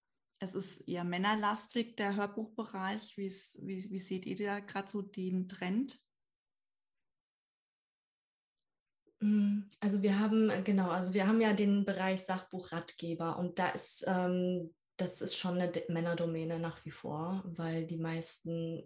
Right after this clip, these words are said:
Speaker 2: Sachbücherratgeber einfach von Männern geschrieben werden.
Speaker 1: Mhm.
Speaker 2: Es gibt noch viel zu wenige Autorinnen in dem Bereich. Ähm, leider. Und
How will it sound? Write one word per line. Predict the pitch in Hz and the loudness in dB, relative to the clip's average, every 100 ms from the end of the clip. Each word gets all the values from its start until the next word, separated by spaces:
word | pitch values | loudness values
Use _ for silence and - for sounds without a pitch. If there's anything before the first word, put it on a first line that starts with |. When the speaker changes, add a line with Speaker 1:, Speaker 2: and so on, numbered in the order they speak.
| 165 | -8
Speaker 2:
Sachbücherratgeber | 170 160 - 175 170 170 160 165 | -8 -8 -8 -8 -6 -6 -4 -4
einfach | 156 156 | -4 -6
von | - 160 | -4 -2
Männern | 160 160 160 | -2 -4 -4
geschrieben | 147 - 156 151 | -4 -4 -6 -8
werden. | - - - 196 - _ _ | -6 -8 -8 -12 -16 _ _
Speaker 1:
Mhm. | 190 180 190 - - _ _ _ _ _ | -2 -2 -2 -6 -18 _ _ _ _ _
Speaker 2:
Es | - - | -8 -6
gibt | 196 | -4
noch | 190 185 | 0 0
viel | - - 190 | 0 2 2
zu | 185 180 - - | 2 -4 -6 -2
wenige | 180 175 170 165 | 0 2 0 0
Autorinnen | 160 156 - 165 160 156 151 160 165 185 _ _ - | 0 -2 -2 -2 -2 -4 -2 -2 -4 -6 _ _ -6
in | 165 160 | -2 0
dem | 160 156 | -2 -2
Bereich. | 156 156 151 175 - - - _ _ _ - - - _ | -6 -4 -2 -4 -6 -10 -14 _ _ _ -20 -20 -20 _
Ähm, | 175 165 160 160 160 160 156 _ _ _ _ _ _ _ _ _ _ _ | -4 -2 0 -2 -2 -4 -6 _ _ _ _ _ _ _ _ _ _ _
leider. | - 156 160 170 214 226 - | 0 2 4 2 0 -2 -2
Und | 185 180 | -2 -2